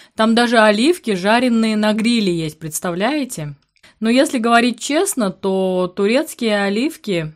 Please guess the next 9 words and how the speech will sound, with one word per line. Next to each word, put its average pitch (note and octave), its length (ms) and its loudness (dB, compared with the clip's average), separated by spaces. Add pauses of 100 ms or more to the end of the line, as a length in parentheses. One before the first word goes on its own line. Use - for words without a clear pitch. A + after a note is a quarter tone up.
(100)
нам G#3+ 220 2
с - 80 -4
Алексеем G#3+ 520 -2
нравятся G#3 460 0
намного G3+ 640 2
меньше, G#3 420 -4
чем G3 300 -4
болгарские F3 680 -2
оливки. C#3+ 440 -10